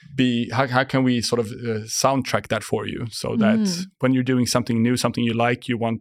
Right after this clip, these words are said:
Speaker 1: your audio experience to be, to be catered to that. And, uh, yeah, so, so there are definitely experimentations around that.
Speaker 2: Interesting, because now you're getting me into, like, more phenomenons. Like, there is, like,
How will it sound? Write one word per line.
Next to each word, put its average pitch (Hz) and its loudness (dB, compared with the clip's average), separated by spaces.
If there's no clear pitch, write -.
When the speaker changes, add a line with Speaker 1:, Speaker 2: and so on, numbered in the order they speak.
Speaker 1:
your 120 0
audio 117 0
experience 110 -6
to - -18
be, 113 -4
to 110 -4
be 123 2
catered 139 0
to 104 -2
that. - -4
And, 110 0
uh, 107 -4
yeah, 143 2
so, 117 0
so 123 0
there 127 -2
are 123 -2
definitely 127 0
experimentations 110 -2
around 107 -4
that. 107 -8
Speaker 2:
Interesting, 214 -2
because 208 -2
now 254 6
you're 240 2
getting 208 0
me 196 2
into, 190 0
like, 190 0
more 226 4
phenomenons. 175 -2
Like, 196 2
there 196 4
is, 185 0
like, 160 -2